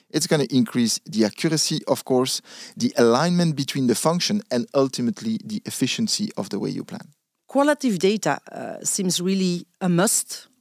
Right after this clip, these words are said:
Speaker 2: for companies to become an agile company. Uh, we will elaborate more on that, uh, in our next episode of the Inside Track. Um,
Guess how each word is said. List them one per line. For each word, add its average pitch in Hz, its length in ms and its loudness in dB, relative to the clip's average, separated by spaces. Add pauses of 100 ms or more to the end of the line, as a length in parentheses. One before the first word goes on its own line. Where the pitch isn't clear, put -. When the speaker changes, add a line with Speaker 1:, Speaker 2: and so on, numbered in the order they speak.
(140)
Speaker 2:
for 180 160 -6
companies 160 640 -4
to 175 80 -12
become 156 340 0 (260)
an 175 200 -2
agile 156 360 0
company. 196 540 -4 (540)
Uh, 202 320 4 (420)
we 233 220 6
will 208 280 6
elaborate 175 480 4
more 175 360 4
on 165 160 2
that, 143 340 0
uh, 120 320 0
in 208 160 4
our 170 220 4
next 175 400 0
episode 180 420 0
of 165 120 -2
the 170 120 -2
Inside - 380 -4
Track. - 360 -6 (800)
Um, 240 360 4